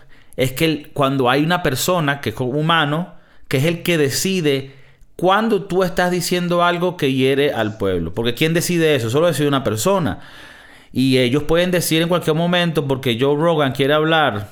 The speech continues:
de la economía, no, que eso es malo, hablar de la economía es hablar contra la gente y eso es daño para la sociedad, porque en Venezuela m-, mete-, hay presos políticos que lo metieron preso porque dije-, dijeron que sus acciones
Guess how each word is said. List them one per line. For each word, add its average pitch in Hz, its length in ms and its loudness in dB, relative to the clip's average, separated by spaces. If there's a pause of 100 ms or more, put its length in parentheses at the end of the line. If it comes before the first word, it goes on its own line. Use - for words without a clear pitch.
de 127 120 0
la 123 80 4
economía, 151 680 -2 (640)
no, 180 300 2
que 151 100 0
eso 170 180 0
es 170 80 2
malo, 165 400 4
hablar 147 160 4
de 151 80 0
la 160 60 2
economía 165 680 0
es 175 60 0
hablar 160 480 2
contra 170 340 0
la 147 120 2
gente 151 420 0
y 165 60 2
eso 160 260 0
es 156 60 0
daño 160 320 0
para 165 120 0
la 151 60 0
sociedad, 135 340 0
porque 143 180 -2
en 104 80 0
Venezuela 101 720 -2 (280)
m-, 113 180 -4
mete-, 120 340 -2
hay 113 160 0
presos 147 340 0
políticos 151 400 0
que 131 60 0
lo 120 80 2
metieron 117 380 0
preso 160 300 2
porque 160 240 0
dije-, 123 320 -2
dijeron 131 460 0
que 170 140 -4
sus 139 220 -2
acciones 165 840 -2